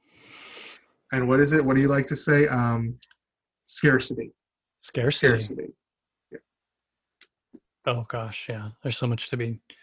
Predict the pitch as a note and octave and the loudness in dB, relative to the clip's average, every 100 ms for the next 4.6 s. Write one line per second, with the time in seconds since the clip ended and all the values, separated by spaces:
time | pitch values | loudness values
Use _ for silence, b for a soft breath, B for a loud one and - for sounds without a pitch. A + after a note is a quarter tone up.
0 | b b - A3+ G3+ - - C3 B2+ A#2+ | b b 4 4 4 2 2 2 4 2
1 | A2 G#2+ - C3+ B2+ - E3 D3+ - E3+ | 2 -2 -6 -8 -8 -8 -10 -10 -10 -10
2 | D#3+ - D#3 D3+ D3+ D#3+ D#3+ - _ B | -10 -10 -8 -6 -6 -8 -12 -16 _ B
3 | B B B B - C#3 C3+ C3 C#3+ B2+ | B B B B 0 2 2 0 0 0
4 | C3+ C3 C#3+ F3 E3 A#2 | 0 0 0 2 0 -2